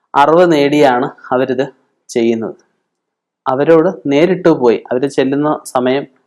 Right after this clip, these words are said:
ആദ്യം പറയുന്ന വാക്ക്, ഇരിക്കുന്ന സ്ഥാനം, ലക്ഷണങ്ങള്, ഇതൊക്കെ വെച്ച് ഒരുപാട് കാര്യങ്ങളെ പറയാനുണ്ടാവും. ഞാനെന്നല്ല, ഏതൊരു ആചാര്യനോടായാലും കഴിവതും ആരും ഫോണിൽ കൂടി ചോദിക്കാതിരിക്കുക.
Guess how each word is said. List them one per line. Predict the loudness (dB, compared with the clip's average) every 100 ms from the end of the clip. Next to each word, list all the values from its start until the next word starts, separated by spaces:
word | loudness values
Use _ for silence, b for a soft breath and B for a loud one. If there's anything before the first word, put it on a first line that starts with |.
| -8
ആദ്യം | -6 -2 -2
പറയുന്ന | 0 2 2
വാക്ക്, | 2 2 0 0
ഇരിക്കുന്ന | -2 -2 -6 -4 -6
സ്ഥാനം, | -4 -2 -2 -4 -6
ലക്ഷണങ്ങള്, | -6 -4 -2 -2 -2 -4 -6 b b
ഇതൊക്കെ | _ -6 -2
വെച്ച് | -4 -2
ഒരുപാട് | -6 0 2 2
കാര്യങ്ങളെ | 4 4 2 2 2
പറയാനുണ്ടാവും. | 2 2 0 -2 -2 -2 -4 _ _ _ b b b -2
ഞാനെന്നല്ല, | 2 2 2 2 2 2 2
ഏതൊരു | 4 4
ആചാര്യനോടായാലും | 4 4 2 4 2 2 4 2 -2 -8 0
കഴിവതും | 2 4 2 0 -4 -2
ആരും | -2 0 -4
ഫോണിൽ | -4 0 2 0
കൂടി | 0 -2 -2 -8 _ _ _
ചോദിക്കാതിരിക്കുക. | -8 -4 -2 2 2 2 -2 -6